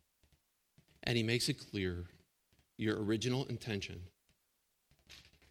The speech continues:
is that a man and a woman would leave their father and wife, would become married, would cleave to each other, and that that marriage would be lasting. Lord, I pray that you would protect our marriages.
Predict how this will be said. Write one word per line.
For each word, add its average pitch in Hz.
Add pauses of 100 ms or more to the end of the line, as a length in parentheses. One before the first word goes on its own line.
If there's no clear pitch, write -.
(260)
is 104
that 104
a 101
man 104
and 127
a 127
woman 104
would 92
leave 107
their 123
father 104
and 104
wife, 90 (880)
would 92
become 117
married, 90 (160)
would 95
cleave 110
to 120
each -
other, 87 (640)
and 104
that 90
that 104
marriage 95
would 87
be 95
lasting. 87 (1600)
Lord, 127
I 120
pray 127
that 117
you 113
would 107
protect 113
our 117
marriages. 95